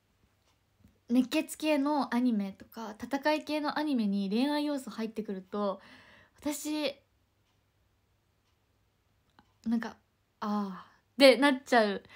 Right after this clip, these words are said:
タイプだってことに気づいた。うん。<clears throat>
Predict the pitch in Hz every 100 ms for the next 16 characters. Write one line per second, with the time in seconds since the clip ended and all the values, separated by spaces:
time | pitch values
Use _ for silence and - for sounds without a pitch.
0 | - - 294 - 214 202 208 226 214 196
1 | 214 214 240 220 - - _ _ _ _
2 | 190 202 180 - _ _ _ _ _ _
3 | _ _ _ _ _ _ _ _ _ _
4 | _ _ _ _ _ _ _ - - -
5 | - _ _ _ _ _ _ _ _ _
6 | _ _ _ _ - - 320 359 330 262